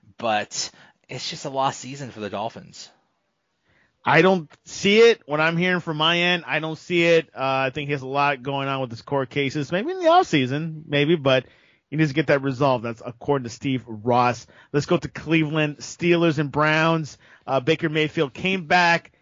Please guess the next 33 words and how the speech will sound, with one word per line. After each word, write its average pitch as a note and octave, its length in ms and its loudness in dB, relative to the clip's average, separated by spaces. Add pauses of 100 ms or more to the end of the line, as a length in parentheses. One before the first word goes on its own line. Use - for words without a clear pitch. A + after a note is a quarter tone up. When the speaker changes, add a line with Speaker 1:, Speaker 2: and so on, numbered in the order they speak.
(320)
Speaker 2:
injured, D#3+ 680 0
uh, C#3 280 0
still - 180 -2
playing E3 300 -4
injured D3+ 320 -2
with D3 100 -4
his C3+ 140 -8
left D3 400 0
arm, C#3 260 0
not F3+ 140 0
his G#3+ 100 -2
throwing G3+ 320 0
arm. C3 320 -2 (460)
Uh, C#3+ 320 4
Ben F3 240 0
Roethlisberger, F#3 920 0 (140)
hey, D3+ 460 0 (120)
Big D3 260 -2
Ben D#3+ 180 0
is D3 140 -4
doing D#3+ 320 0
it, C#3+ 100 -6
slowly D#3+ 640 0
creeping D#3 360 -2
it D3 140 -2
in. D3 200 -2
Beat G#3 200 -4
the D#4 80 -2
Browns G3+ 380 0
fifteen A3 420 -6
to F#3 60 -8
ten. F3 440 0 (380)
Joe, D#3+ 560 4